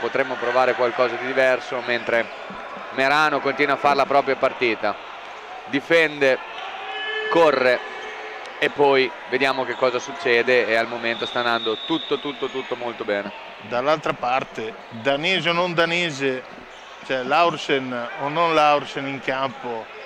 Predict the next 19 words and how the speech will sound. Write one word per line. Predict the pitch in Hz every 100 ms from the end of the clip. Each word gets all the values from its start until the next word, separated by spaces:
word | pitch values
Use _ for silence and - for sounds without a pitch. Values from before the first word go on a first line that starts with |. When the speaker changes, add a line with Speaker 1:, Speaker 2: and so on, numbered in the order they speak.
| - - - -
Speaker 2:
il | 131
Merano | 143 147 170 165
ha | 143
sempre | - - 165 160 151 147 147
un | 143 143
livello | 135 151 156 143
altissimo. | 143 - 147 - 131 117
Questa | 170 165 170
sera | - 151 151 139 120 - - - - - - - - 127
ha | 131
un | 139 135 131 127 123 123 127
livello | 131 135 165 156 143
molto | 147 175 156 165
alto | 156 165 151
che | 143 156
non | 156
concede | 143 156 151 180 180 160
praticamente | 147 135 139 165 175 156
niente | 147 151 143 123 131 127